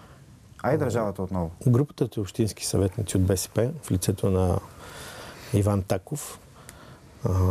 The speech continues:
Speaker 2: от доста отдавна прокламира, че всички общи-, общински имоти, които се дават за жилищно строителство, трябва да бъдат дават нещо обезщетение.
Speaker 1: Става
Speaker 2: А не
Speaker 1: дума
Speaker 2: да се продават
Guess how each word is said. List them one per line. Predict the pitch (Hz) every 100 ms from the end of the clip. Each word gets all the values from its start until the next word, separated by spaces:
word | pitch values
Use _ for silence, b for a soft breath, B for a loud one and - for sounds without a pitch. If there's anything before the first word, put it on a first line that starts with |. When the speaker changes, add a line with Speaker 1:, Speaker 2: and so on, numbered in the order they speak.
| 104 -
Speaker 2:
от | 98 98
доста | 123 - -
отдавна | 113 113 120 135 139 143 123
прокламира, | - 110 - 110 113 131 131
че | 120
всички | - 135 - -
общи-, | - 123 113
общински | 107 110 104 - 120 113 - 107
имоти, | 104 104 -
които | - 101 -
се | 101
дават | 101 104 107
за | 101 101
жилищно | 98 104 107 107
строителство, | 104 113 113 123 -
трябва | 120 107
да |
бъдат | 101 110
дават | 104 107 104
нещо | 98 - -
обезщетение. | 101 98 - - - 104 - - - - - - - B B B B B B B B -
Speaker 1:
Става | - 135
Speaker 2:
А | 117
не |
Speaker 1:
дума | 131 127
Speaker 2:
да | 120
се | - 113
продават | 107 98 92 87 98 -